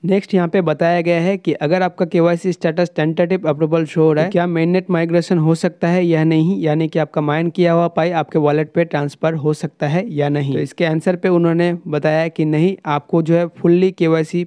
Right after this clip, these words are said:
पास्ड होना जरूरी है, उसके बाद ही आप अपने mainnet पे माइग्रेट कर पाओगे। उसके बाद यहाँ पे बताया गया है कि अगर आपने केवाईसी एप्लीकेशन सबमिट किया है तो किस तरीके का स्क्रीन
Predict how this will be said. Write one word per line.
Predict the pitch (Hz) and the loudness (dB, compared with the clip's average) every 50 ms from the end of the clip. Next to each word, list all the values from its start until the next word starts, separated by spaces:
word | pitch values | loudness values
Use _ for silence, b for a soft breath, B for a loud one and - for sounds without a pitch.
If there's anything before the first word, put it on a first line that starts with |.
| - | -2
पास्ड | - 147 151 156 156 - - | -2 -2 0 -2 -4 -4 -6
होना | 151 151 156 160 | -4 -2 -2 0
जरूरी | 156 151 147 156 160 165 | 0 0 0 2 2 2
है, | 180 175 | 2 0
उसके | 165 156 - 165 | 0 -2 -4 -4
बाद | 160 151 147 147 147 | -2 -2 -2 0 -2
ही | 170 160 | -2 -4
आप | 139 147 147 143 - | -4 -4 -4 -4 -4
अपने | 143 147 151 147 | -6 -4 -4 -4
mainnet | 143 143 143 151 160 160 156 147 _ | -2 -2 -2 -2 -2 -2 -4 -4 _
पे | 165 165 | -2 -2
माइग्रेट | 156 147 139 135 131 143 151 160 156 | -2 -2 -2 -2 -2 -2 -2 -2 -2
कर | - - 151 147 | -2 -2 -2 -2
पाओगे। | - - 139 131 127 131 | -2 -2 -4 -2 -2 -2
उसके | 120 117 120 196 | -4 -2 -2 -2
बाद | 185 185 185 190 180 | 0 0 0 0 -2
यहाँ | 165 160 160 | -2 -2 0
पे | 156 180 170 | 0 0 0
बताया | 156 151 143 156 160 165 175 | 0 0 0 0 0 0 0
गया | 170 165 175 170 | 0 0 0 0
है | 175 185 | 0 -2
कि | 180 - 180 | -2 -2 -2
अगर | 151 139 143 170 170 | -2 0 0 0 0
आपने | 170 165 - 180 180 | 0 -2 0 -2 -2
केवाईसी | 170 - 165 160 165 170 165 - - 190 | -2 0 0 0 2 0 0 -2 -2 -2
एप्लीकेशन | 165 147 151 - 160 156 170 160 - 180 165 | -2 -2 -2 -4 -4 -4 -4 -4 -4 -4 -4
सबमिट | 156 - 156 147 151 160 160 - | -4 -4 -6 -4 -4 -4 -4 -4
किया | - - 175 170 | -2 0 0 0
है | 160 139 135 | 0 0 -2
तो | - - 147 | -4 -6 -8
किस | - - 190 180 - | -4 -4 -4 -4 -2
तरीके | - 180 180 175 170 180 | -2 -2 -2 -2 -2 -4
का | 165 - 170 170 | -4 -4 -4 -4
स्क्रीन | 156 - - - 170 170 175 | -6 -8 -4 -2 -2 -2 -2